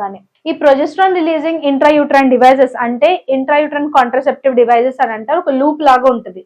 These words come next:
ఇది వెజైనా లోపలికి పెట్టి ఇన్సర్ట్ చేస్తారు. ఇది పెళ్లి కాలేని వాళ్ళలో చేయలేము, and also ఎవరైతే పిల్లల్ని ప్లాన్ చేసుకుంటున్నారో అలాంటి వాళ్ళలో కూడా ఈ ఐయుసిడీస్ అనేది చేయలేము. అది కాకుండా హార్మోనల్ బర్త్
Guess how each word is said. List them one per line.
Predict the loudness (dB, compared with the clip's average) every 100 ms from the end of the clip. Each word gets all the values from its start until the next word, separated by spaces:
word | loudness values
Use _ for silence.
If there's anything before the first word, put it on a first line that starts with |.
| -6
ఇది | 2
వెజైనా | 4 4 4 4
లోపలికి | 4 2 -2 -2
పెట్టి | 2 2
ఇన్సర్ట్ | 2 0 -2 -2
చేస్తారు. | -4 -4 -8 -6 -4
ఇది | -2 0
పెళ్లి | 0 2
కాలేని | 4 4 4
వాళ్ళలో | 2 2 0 0
చేయలేము, | 0 2 0 0 -4 -8 _ -6 -4
and | 2 2
also | 2 0 0 2 4
ఎవరైతే | 4 4 0 -2
పిల్లల్ని | 0 0 0
ప్లాన్ | 0 0 0 -4
చేసుకుంటున్నారో | -6 -8 -6 -2 0 2
అలాంటి | 2 0 2
వాళ్ళలో | 2 2 0 -2
కూడా | -2 0
ఈ | 0 0
ఐయుసిడీస్ | -2 -6 -8 -6 -8
అనేది | -8 -8 -2
చేయలేము. | -2 -2 -8 _ -2
అది | 0 0
కాకుండా | -2 -2 -4 0
హార్మోనల్ | 0 2 -2 -4 -2 -2
బర్త్ | -2